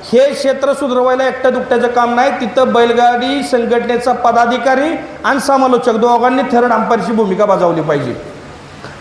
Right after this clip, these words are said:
तिसरी गोष्ट, ज्या आयोजन कमिट्या बक्षीस दाखवताना एक दाखव-, त्या देखताना एक देतात, आपल्यातले काही बैल मालक असे आहेत, त्या आयोजन कमिटीला मॅनेज होतात, एकत्रित येत नाहीत.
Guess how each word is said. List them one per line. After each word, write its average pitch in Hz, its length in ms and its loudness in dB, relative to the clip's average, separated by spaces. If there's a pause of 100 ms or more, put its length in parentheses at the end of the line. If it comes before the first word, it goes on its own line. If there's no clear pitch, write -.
तिसरी 277 320 2
गोष्ट, 320 260 2
ज्या 285 260 0
आयोजन 302 640 2
कमिट्या 269 500 0 (640)
बक्षीस 269 460 0
दाखवताना 302 560 2
एक 311 140 0
दाखव-, 302 640 0
त्या 285 100 4
देखताना 294 600 0
एक 277 360 0
देतात, 247 280 0 (420)
आपल्यातले 233 480 0
काही 247 320 0
बैल 311 220 2
मालक 269 300 0
असे 254 240 2
आहेत, 220 300 2 (360)
त्या 240 80 2
आयोजन 247 400 2
कमिटीला 262 480 0
मॅनेज 240 340 0
होतात, 208 680 0
एकत्रित 254 640 0
येत 240 320 0
नाहीत. 214 560 -2